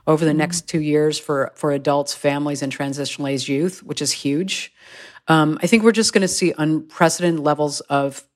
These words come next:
Speaker 1: of funding that is gonna, in turn, pro-, provide housing for people. And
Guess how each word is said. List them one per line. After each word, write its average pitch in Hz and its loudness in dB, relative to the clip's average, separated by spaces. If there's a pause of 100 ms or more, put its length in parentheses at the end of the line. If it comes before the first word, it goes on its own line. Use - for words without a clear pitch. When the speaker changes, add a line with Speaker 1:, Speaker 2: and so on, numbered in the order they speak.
(380)
Speaker 1:
of 147 0
funding 170 0
that 139 0 (120)
is 147 -4
gonna, 143 -2 (220)
in 156 2
turn, 147 -4
pro-, 147 -6 (280)
provide 139 0
housing 131 -4
for 135 -10
people. - -12 (540)
And 147 2